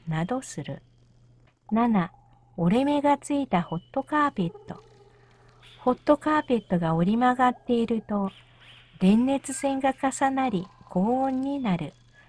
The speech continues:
火災の原因となる。使うときは折れ曲がっている場所はないか確認。しまうときは取扱説明書を見て収納する。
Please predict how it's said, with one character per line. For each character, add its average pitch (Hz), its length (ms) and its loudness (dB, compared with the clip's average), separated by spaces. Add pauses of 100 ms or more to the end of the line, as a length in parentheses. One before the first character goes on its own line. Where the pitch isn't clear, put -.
(200)
火 175 140 -2
災 247 380 2
の 247 200 0
原 247 140 -2
因 254 380 -2
と 285 240 -8
な 226 180 0
る。 165 180 -6 (1200)
使 302 320 2
う 302 80 2
と - 140 0
き 208 180 2
は 180 160 4
折 190 160 2
れ 247 60 2
曲 277 180 2
が 277 120 2
っ 269 60 -4
て - 240 -4
い 262 60 -2
る 269 100 -2
場 262 140 0
所 254 180 -2
は 240 140 2
な 240 180 0
い 254 140 -4
か 151 180 -4
確 - 380 -4
認。 185 300 2 (840)
し - 200 -4
ま 277 220 6
う 302 80 -2
と 294 140 0
き 226 140 -4
は 156 200 2
取 208 360 0
扱 254 500 0
説 247 360 -6
明 277 200 -2
書 247 300 0
を 226 60 2
見 240 200 -2
て 214 240 -4
収 185 400 0
納 226 280 0
す 214 200 -8
る。 185 220 -6